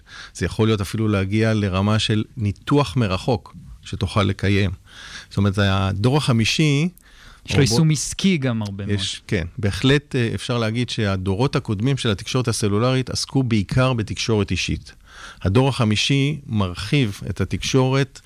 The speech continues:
Speaker 1: בצורה משמעותית גם לנושא העסקי,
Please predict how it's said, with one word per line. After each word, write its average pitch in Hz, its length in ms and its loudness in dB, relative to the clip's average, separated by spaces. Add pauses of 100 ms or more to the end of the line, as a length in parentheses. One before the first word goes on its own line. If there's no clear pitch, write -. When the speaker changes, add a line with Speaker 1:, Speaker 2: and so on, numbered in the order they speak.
(380)
Speaker 1:
בצורה 110 280 0
משמעותית 123 680 0 (260)
גם 135 540 2
לנושא 107 420 -2
העסקי, 101 460 -2